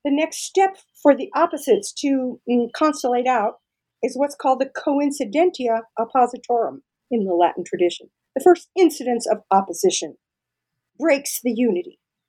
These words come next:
And this is in the biblical story when Adam and Eve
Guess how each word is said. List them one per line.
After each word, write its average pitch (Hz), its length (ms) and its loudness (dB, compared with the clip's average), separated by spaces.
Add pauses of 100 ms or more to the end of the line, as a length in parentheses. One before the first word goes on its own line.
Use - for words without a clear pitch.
(360)
And 269 220 0
this 415 180 -2
is 311 300 -2
in 269 140 0
the 262 80 0
biblical 247 420 0
story 240 380 0
when 247 240 -6
Adam 226 220 2
and 269 100 0
Eve 262 220 -4